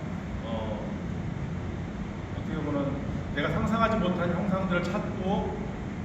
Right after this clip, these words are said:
거기서, 어, 생명을 불어넣고 순환시키고 그런 작업을 했는데, 어, 한계가 있는 거예요.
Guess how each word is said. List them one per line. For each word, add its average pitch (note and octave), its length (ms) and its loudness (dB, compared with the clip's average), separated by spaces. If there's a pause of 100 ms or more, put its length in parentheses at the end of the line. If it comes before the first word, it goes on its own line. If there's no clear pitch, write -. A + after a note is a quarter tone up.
(140)
거기서, D#3+ 300 0
어, A#2+ 840 -2 (200)
생명을 A3 380 4
불어넣고 D#3 800 2 (460)
순환시키고 G#3 640 2
그런 D3+ 320 2 (180)
작업을 D3 320 0
했는데, E3+ 640 2 (1160)
어, D#3+ 320 2
한계가 B3 300 4
있는 G3+ 240 6
거예요. D#3 240 4